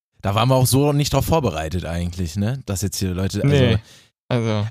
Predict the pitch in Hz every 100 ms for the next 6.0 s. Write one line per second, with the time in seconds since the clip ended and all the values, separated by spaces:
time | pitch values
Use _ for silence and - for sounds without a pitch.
0 | - 110 135 147 123 123 127 120 113 143
1 | 117 113 113 120 - 110 - 95 90 -
2 | 98 113 127 - - 104 107 104 101 98
3 | 98 95 92 - 131 127 110 - - -
4 | 98 92 90 - - 95 92 92 98 92
5 | 107 110 - - 85 78 80 101 117